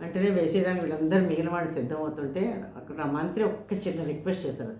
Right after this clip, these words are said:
"రాజుగారు, రాజుగారు, నిజమేను, నేను తప్పు సలహా ఇచ్చాను, నాకు ఒక్క పది రోజులు టైమ్ ఇవ్వండి చాలు" అంటారు. "పది రోజుల తర్వాత నేనే మీకు సరెండర్ అయిపోతాను, మీరు చంపేయండి" అంటాడు. "సరే" అంటాడు రాజు. ఎందుకు ఆలోచిస్తాను, "ఇదెందుకు, ఎందుకు ఇలా చేస్తున్నాడు?"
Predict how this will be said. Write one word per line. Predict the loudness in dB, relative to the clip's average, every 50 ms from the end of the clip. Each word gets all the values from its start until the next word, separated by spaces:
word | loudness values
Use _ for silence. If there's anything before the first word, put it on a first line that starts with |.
| -14 -20 -20 -20 -20 -12 -6
"రాజుగారు, | 0 2 2 2 4 4 4 4 4 4 2
రాజుగారు, | 0 0 0 0 0 0 -2 -4 -6 -10 -14 -8
నిజమేను, | -4 -2 0 0 0 0 -2 -2 0 2 2 2 2 2 -2 -8 -12 -18 -20 -20 -20 -20 -18 -10 -8
నేను | -6 -2 -2
తప్పు | 0 0 0 0
సలహా | 0 0 0 0 0 0 0
ఇచ్చాను, | -2 -2 -2 -2 -2 0 0
నాకు | 0 0 0 -2
ఒక్క | -4 -2 -2 -2
పది | 0 0 0 2 4 8
రోజులు | 8 8 10 8 6 6
టైమ్ | 4 2 0 0 0
ఇవ్వండి | 0 -2 -2 -2 -4 -4 -4
చాలు" | -6 -4 -2 -2 -2
అంటారు. | -2 -4 -6 -6 -8 -10 -12 -12 -14 -18 -20 -20 -20 -20 -20 -20 -20 -20 -20 -20 -20 -20 -18 -6 -2
"పది | 2 6 8
రోజుల | 8 10 10 8 6 6
తర్వాత | 6 6 6 6
నేనే | 6 4 6 6 6
మీకు | 8 6 6 4 2
సరెండర్ | 0 -2 0 0 0 0
అయిపోతాను, | 0 -2 0 0 2 4 4
మీరు | 2 2 0 -2
చంపేయండి" | -4 -2 -2 -2 -2 0 0 0
అంటాడు. | -2 -2 -4 -4
"సరే" | -2 0 2 4 4 6
అంటాడు | 6 6 4 4 2 0 0 0
రాజు. | 0 0 0
ఎందుకు | 0 2 2 4 4 4 4
ఆలోచిస్తాను, | 6 6 6 6 6 4 2 0 -2 -2 -2
"ఇదెందుకు, | -2 0 0 0 0 0 2 2 2
ఎందుకు | 2 2 2 0 -2 -2 -2
ఇలా | -2 -2 -2
చేస్తున్నాడు?" | -2 -2 -2 -2 -2 -4 -6 -6 -6 -6 -8 -10 -14 -20